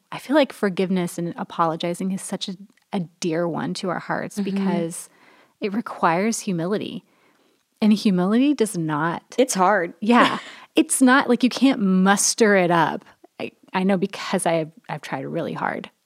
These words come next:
Speaker 1: to muster up humility and it
Speaker 2: Mm-hmm.
Speaker 1: just doesn't work. Um, but to recognize that you are in need of somebody's forgiveness, that's really,
Speaker 2: Mm-hmm.
Speaker 1: really difficult. And then to trust that person enough to say, "I know I've done wrong.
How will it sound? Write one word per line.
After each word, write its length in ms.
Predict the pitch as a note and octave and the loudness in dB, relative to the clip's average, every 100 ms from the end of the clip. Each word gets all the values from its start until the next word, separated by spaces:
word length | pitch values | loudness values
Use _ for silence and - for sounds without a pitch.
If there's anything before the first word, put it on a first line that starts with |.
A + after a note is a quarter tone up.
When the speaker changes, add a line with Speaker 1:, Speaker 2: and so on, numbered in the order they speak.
| - | -10
Speaker 1:
to 180 | - E3+ | 0 0
muster 340 | C#3+ C3 - | 0 -6 -4
up 140 | F3+ - | -4 -2
humility 420 | F3 E3 E3 D3+ | -4 -4 -4 -4
and 80 | C#3 | -4
it 100 | G#3+ | -4
Speaker 2:
Mm-hmm. 100 | G#3 | 0
Speaker 1:
just 180 | G3+ G3 | 0 0
doesn't 280 | F3 A#2+ A2+ | -4 -4 -10
work. 240 | G#2+ - _ _ - _ _ - | -12 -14 _ _ -20 _ _ -4
Um, 420 | F3 D#3+ - F#3 _ _ _ _ _ _ _ _ A3+ | -2 -2 -6 -12 _ _ _ _ _ _ _ _ -8
but 100 | A3 | -4
to 120 | A3+ | -4
recognize 580 | F#3 F3+ A3 G3 F#3 F3 | -2 -2 -2 0 -2 -4
that 120 | C4 | -8
you 480 | G#3 F3+ F#3 G#3 G3+ | -8 -4 0 0 0
are 220 | G3+ G3 | 0 -2
in 240 | F#3+ F3+ E3+ | 0 -2 -2
need 320 | F3 F#3+ F#3+ | -2 -2 -2
of 100 | G#3 | -2
somebody's 460 | - A3 A3+ A#3 | 0 0 2 -2
forgiveness, 800 | - D#3+ D3 D#3 A#3 D#4+ - - _ - - - _ - | -2 -6 -4 0 2 2 -2 -12 _ -20 -20 -20 _ -2
that's 280 | B3 - C4+ | -2 0 -2
really, 880 | G#3 G3 G3 B3+ A#3+ F#3 D3+ - - | 0 2 4 6 4 2 0 -6 -10
Speaker 2:
Mm-hmm. 280 | G#3 F#3+ G3 | -8 -6 -4
Speaker 1:
really 220 | G3+ G3+ F#3 | 0 0 0
difficult. 400 | F#3+ G#3+ F3 - | -4 -4 -6 -4
And 160 | F#3 | -4
then 80 | F#3+ | -2
to 120 | F#3+ F#3+ | -4 -6
trust 540 | - F#3 F3+ - - | -6 -4 -4 -8 -4
that 180 | F#3+ - | -4 -4
person 600 | - F3 - E3 D#3+ E3+ _ _ _ - | -8 -8 -6 -6 -6 -8 _ _ _ -8
enough 600 | F#3 F3 E3 D#3 G3 - - | -4 -2 -2 -4 -8 -14 -10
to 100 | F#3 | -8
say, 380 | - E3 D#3+ - _ | -2 -2 -2 -8 _
"I 140 | - F3 | -6 -4
know 200 | E3+ D#3+ | -4 -4
I've 120 | D#3+ | -4
done 180 | E3 D#3+ | -6 -6
wrong. 420 | D#3 D3+ D3 D#3 | -6 -6 -8 -10